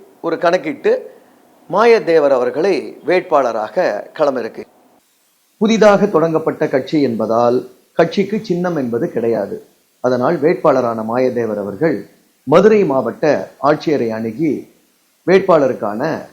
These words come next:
சின்னங்களை கேட்கிறார். கட்சிக்கென்று சின்னம்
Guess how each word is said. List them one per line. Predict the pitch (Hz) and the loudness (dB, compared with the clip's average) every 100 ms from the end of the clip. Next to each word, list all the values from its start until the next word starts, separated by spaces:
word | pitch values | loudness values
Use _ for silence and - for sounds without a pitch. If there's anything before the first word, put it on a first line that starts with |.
| _ | _
சின்னங்களை | - 170 139 107 123 151 | -2 0 -2 -2 -6 -6
கேட்கிறார். | 104 95 101 85 - _ _ _ _ _ _ _ _ _ _ | -8 -10 -12 -12 -16 _ _ _ _ _ _ _ _ _ _
கட்சிக்கென்று | 175 175 233 196 180 170 | 0 2 0 0 0 0
சின்னம் | 170 165 165 | -2 -2 -2